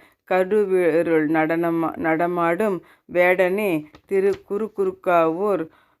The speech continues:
வெள்ளடை நீயன்றே." இப்பதிகத்தின்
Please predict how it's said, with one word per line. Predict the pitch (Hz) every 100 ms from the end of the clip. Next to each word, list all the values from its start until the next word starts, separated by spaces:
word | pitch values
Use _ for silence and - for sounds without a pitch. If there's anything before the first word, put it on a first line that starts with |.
| _ -
வெள்ளடை | 165 180 190 196 190 208 185
நீயன்றே." | 175 180 180 170 165 151 160 160 151 - _ _
இப்பதிகத்தின் | 185 185 185 170 196 202 190 165 175 226